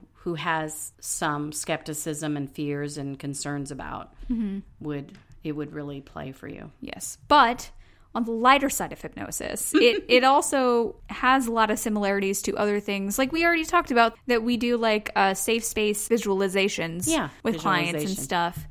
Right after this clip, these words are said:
Speaker 1: And even just the muscle relaxations. With some clients, I don't think that they would go for the whole imagery thing, so we
Speaker 2: Right.
Speaker 1: just relax our muscles.
Speaker 2: Focus on the
Speaker 1: Yeah.
Speaker 2: physical of it,
Speaker 1: Yeah.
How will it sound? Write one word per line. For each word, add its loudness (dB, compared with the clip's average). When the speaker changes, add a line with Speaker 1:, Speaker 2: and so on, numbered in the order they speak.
Speaker 1:
And 4
even 4
just -4
the -2
muscle 0
relaxations. -4
With -6
some -2
clients, -4
I -2
don't -4
think -6
that -14
they -2
would -8
go -2
for -8
the -8
whole -6
imagery -4
thing, -4
so -2
we -2
Speaker 2:
Right. -4
Speaker 1:
just -4
relax -2
our -2
muscles. -2
Speaker 2:
Focus 4
on -2
the -6
Speaker 1:
Yeah. -2
Speaker 2:
physical -6
of -6
it, -8
Speaker 1:
Yeah. -2